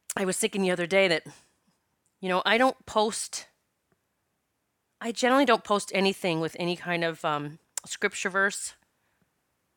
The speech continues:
I don't quote things from the Bible in this podcast. And it's not because I don't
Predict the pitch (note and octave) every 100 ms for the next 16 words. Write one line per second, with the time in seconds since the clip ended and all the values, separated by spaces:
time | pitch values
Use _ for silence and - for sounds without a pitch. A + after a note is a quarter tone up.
0 | _ _ _ _ - E3+ F3+ F3 F3 E3+
1 | - - - _ _ _ _ _ _ -
2 | F3+ - E3+ - E3 E3+ E3 E3 E3 D#3
3 | D#3 - - G3 G3 - - F#3 F3+ F3+
4 | - - - - - - - _ _ _
5 | _ _ _ - G#3 A3 A3+ A#3+ A#3 A#3+
6 | A#3+ A3 G#3 G3 G#3 G#3 G#3